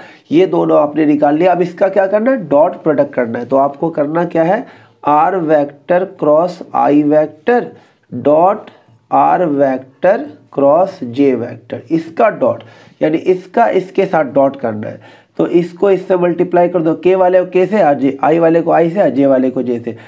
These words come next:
तो के वाले को के से multiply के minus का क्या आ जाएगा,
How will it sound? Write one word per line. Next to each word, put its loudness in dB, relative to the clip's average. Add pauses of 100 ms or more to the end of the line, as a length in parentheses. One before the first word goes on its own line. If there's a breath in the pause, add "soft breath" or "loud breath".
(180 loud breath)
तो 0
के 2
वाले 2
को 0
के 0
से -2
multiply 0
के 0
minus 0
का -2
क्या 2
आ 4
जाएगा, 0